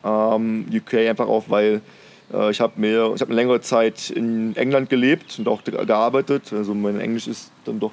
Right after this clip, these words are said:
würd ich sagen, sehr fließend, äh, muttersprachlich fast. Und von daher mache ich Deutschland und U K Optimierung.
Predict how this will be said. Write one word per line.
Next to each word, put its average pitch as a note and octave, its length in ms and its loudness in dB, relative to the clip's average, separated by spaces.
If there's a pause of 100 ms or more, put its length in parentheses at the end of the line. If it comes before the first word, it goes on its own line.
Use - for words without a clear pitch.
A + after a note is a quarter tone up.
würd A2 100 -2
ich G#2 60 -6
sagen, A2 280 0
sehr G#2+ 420 2
fließend, B2+ 500 -10 (120)
äh, G#2+ 120 -6
muttersprachlich A2+ 680 -6
fast. - 260 -6 (600)
Und A#2+ 380 2
von A2+ 140 -4
daher A2+ 200 4
mache A2 180 2
ich - 120 -10
Deutschland A2 360 -2
und B2+ 200 -4
U A#2+ 60 -2
K C3 200 0
Optimierung. D3 580 -2